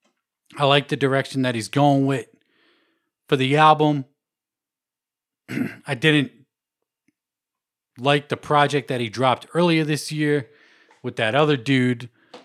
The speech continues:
I won't even fucking say his name. Not a fan. Think dude's a cornball. But I like Madchild. So I'll peep out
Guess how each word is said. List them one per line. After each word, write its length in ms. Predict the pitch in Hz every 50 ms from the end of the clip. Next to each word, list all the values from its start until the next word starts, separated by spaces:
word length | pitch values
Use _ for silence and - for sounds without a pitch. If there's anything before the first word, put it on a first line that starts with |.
| _ -
I 60 | -
won't 180 | 113 113 117 113
even 180 | 110 104 104 101
fucking 320 | - - 110 98 - 104
say 200 | - - 127 107
his 160 | 101 95 90
name. 320 | 110 107 104 107 107 101 98
Not 160 | 90 87 82
a 40 | -
fan. 640 | - _ - 147 131 123 120 120 117 117 110 101 - _ _ _ -
Think 200 | 123 104 98 -
dude's 220 | 113 104 98 92
a 60 | 98
cornball. 720 | - - - 160 151 139 131 127 127 120 113 113 113 - - _ _ _ _ _ _ _ _ _
But 340 | 131 135 139 135 - - _ _ _ _ _ _ _ _ _ _ _ _ -
I 100 | 110 110
like 240 | 117 127 127 120 -
Madchild. 800 | 120 113 110 107 107 - - 117 110 104 101 98 98 98 95 - _ _ _ _ _ _ _ _ _ _
So 140 | - -
I'll 100 | 120 113
peep 260 | - - 151 135 - 143
out 380 | 127 117 117 117 110 - _